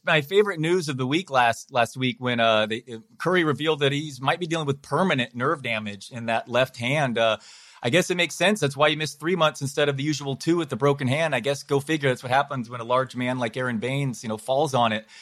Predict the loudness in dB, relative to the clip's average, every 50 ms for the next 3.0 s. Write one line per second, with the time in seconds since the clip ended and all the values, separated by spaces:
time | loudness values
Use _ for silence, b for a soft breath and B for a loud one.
0 | B B B B B B 4 4 4 4 2 2 2 2 2 2 0 -2 -2 -4
1 | -4 -2 0 0 0 0 0 2 2 4 4 4 4 4 4 4 4 4 2 2
2 | 2 0 0 -2 -4 -6 -6 -6 -4 -4 -2 0 2 2 0 0 -4 -2 -2 -2